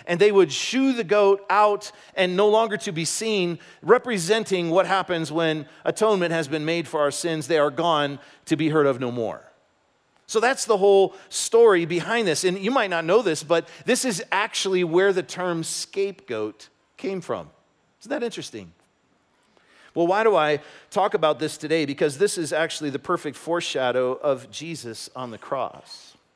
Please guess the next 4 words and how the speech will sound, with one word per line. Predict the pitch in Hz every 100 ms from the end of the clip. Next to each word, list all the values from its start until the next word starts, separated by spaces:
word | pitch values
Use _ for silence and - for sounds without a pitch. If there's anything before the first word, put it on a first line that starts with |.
| _ _ _ _ _ _ _ _ _ _ _ _ -
Jesus | 170 180 117 117 - - _ _ _ _ _ _ _ _ _ _ _ _ _ _ _ -
is | 110
our | 147 151
scapegoat. | - 71 - -